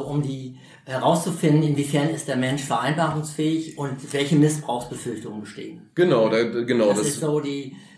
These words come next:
Speaker 1: Essenz, die man aus all dem Gesprächen und, äh, Akteneinsichten gelangen, äh, gelangen möchte.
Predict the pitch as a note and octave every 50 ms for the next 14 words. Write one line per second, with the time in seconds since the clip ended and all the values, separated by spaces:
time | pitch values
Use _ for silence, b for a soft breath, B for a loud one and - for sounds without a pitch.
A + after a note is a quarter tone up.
0 | B B _ C#3 C3 C3 - D#3 D3+ D#3 D#3 - - D3 C3 B2+ B2+ B2+ B2+ B2+
1 | B2+ B2+ - C3 B2 - C#3 C#3 C#3 C#3 C3+ C3+ C#3 C#3+ C#3 B2+ C3 C3 C3 B2+
2 | B2+ B2+ C3 C#3 C3 - - - - _ _ - D3+ - - - C3+ C3+ C#3+ C#3+
3 | C#3 - - D3 C#3+ C#3+ C#3 C#3 C#3 C#3 C#3 C#3 C#3 C3+ - C3 C3 B2 B2 B2
4 | B2 B2 B2 A#2+ - - B2+ A#2+ A#2 B2 B2 - B2+ B2 - - - B2+ B2+ B2
5 | B2 B2 B2 B2 A#2+ - - B2 B2+ B2+ B2 B2 A2+ G#2+ G#2 A2 G#2+ G#2+ - -
6 | - A#2+ B2+ A#2+ - - C3+ C3+ C3 C3 B2 A2 G#2+ G#2 G#2 G#2 G2+ G#2 G#2 -
7 | -